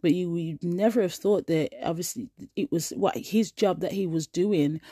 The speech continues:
on the outside to many people looked like where he was, it was laughable.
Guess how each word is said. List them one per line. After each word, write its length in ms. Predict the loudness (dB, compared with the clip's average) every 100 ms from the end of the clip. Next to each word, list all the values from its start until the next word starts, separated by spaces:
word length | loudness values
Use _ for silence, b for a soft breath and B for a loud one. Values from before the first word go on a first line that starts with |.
| B -2
on 120 | 0
the 120 | 0
outside 560 | 0 0 0 -2 0 0
to 100 | -2
many 280 | 2 4 4
people 640 | 0 -6 -6 -4 -4 -6 B B B
looked 220 | 0 0
like 200 | 0 -2
where 240 | 2 2 2
he 160 | 0
was, 480 | 0 0 0 -2 -2
it 100 | -2
was 180 | -2 0
laughable. 800 | 2 2 2 -2 -8 -4 -4 -6